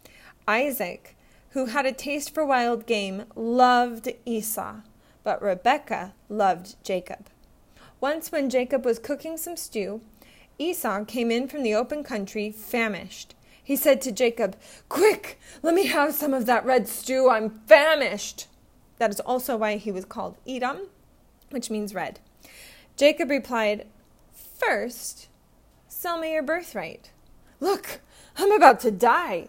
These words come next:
Esau said. "What good is the birthright to me?" But Jacob said, "Swear to me first." So he swore an oath to him,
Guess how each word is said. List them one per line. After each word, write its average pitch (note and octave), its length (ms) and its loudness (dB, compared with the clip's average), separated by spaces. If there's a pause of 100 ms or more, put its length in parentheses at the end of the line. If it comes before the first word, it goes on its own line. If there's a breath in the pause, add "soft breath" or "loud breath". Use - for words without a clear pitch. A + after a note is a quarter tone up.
(120)
Esau G3+ 340 -8
said. - 340 -10 (360 soft breath)
"What D#4+ 200 2
good D#4+ 180 4
is C#4 100 0
the A#3+ 100 4
birthright C#4 560 2
to C4+ 100 -2
me?" B3+ 400 -2 (640)
But - 180 -2
Jacob C4+ 340 0
said, G3+ 340 -4 (360 soft breath)
"Swear D4 440 4
to - 160 -6
me C#4+ 140 0
first." A#3+ 600 -4 (760 soft breath)
So A3+ 200 -4
he A#3 180 -4
swore D4+ 540 -2
an C4 320 -4
oath D#4 300 -4
to B3 100 -10
him, F#3+ 460 -12